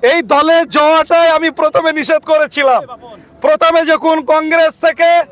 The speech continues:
আমার ভাই ইস্তফা দিয়ে এসেছিলেন, সেই দিন ক-, আপনার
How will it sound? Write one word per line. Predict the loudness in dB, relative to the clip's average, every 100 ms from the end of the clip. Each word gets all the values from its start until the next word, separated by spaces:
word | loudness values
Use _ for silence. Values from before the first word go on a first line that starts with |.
| -14 -20 -6
আমার | -2 0 0
ভাই | 0 0 0
ইস্তফা | -2 -4 -2 0
দিয়ে | 0 -2
এসেছিলেন, | -2 -4 -2 0 2 0 -6 -20 -20 -20 -4
সেই | -2 -2
দিন | -2 -2
ক-, | -4 -2
আপনার | 0 0 0 0 0 -2